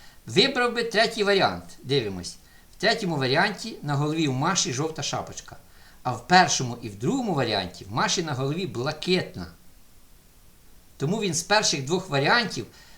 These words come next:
вибрати правильний не зміг, тому й сказав, що не знаю. Бо він побачив в Маші на голові бла-, блакитну шапочку.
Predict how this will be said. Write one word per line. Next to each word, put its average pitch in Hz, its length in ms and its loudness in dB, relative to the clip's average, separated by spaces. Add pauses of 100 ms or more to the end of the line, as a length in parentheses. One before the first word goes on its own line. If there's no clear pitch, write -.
(160)
вибрати 190 720 2 (140)
правильний 165 600 2 (220)
не 175 160 2
зміг, 147 440 0 (100)
тому 131 160 -2
й 180 40 0
сказав, 196 380 0
що 170 180 0
не 165 160 -2
знаю. 131 480 -2 (920)
Бо 107 60 -6
він 175 140 -2
побачив 151 380 -2
в 113 40 -8
Маші 131 220 -2
на 117 80 -8
голові 131 220 -6
бла-, 117 100 -12 (140)
блакитну 131 460 -8
шапочку. - 540 -12